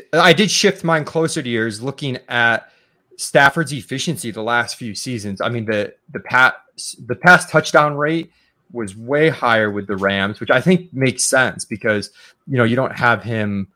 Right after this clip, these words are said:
chucking for a bad team. Like, that's gonna be a lower pass rate 'cause you're gonna throw more passes in lower scoring situations, you know, in a situation like Detroit, and that's gonna lower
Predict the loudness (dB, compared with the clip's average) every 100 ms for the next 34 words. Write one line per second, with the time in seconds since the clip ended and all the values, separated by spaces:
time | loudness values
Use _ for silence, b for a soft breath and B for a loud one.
0 | _ _ _ 2 4 4 0 -2 0 0
1 | 2 2 0 -4 -4 -4 0 0 0 -6
2 | -4 -2 -2 0 2 0 2 2 2 0
3 | -6 -6 -4 -4 -4 0 0 0 -2 2
4 | 2 2 0 -2 -2 -6 b b -6 -2
5 | 0 -2 -4 -4 -2 -2 -4 -4 -2 -2
6 | -2 -4 -6 -6 -4 -2 -2 -4 -6 -8
7 | -6 -6 -6 -8 -10 -12 -6 2 2 2
8 | -2 -6 0 0 0 -2 0 2 2 2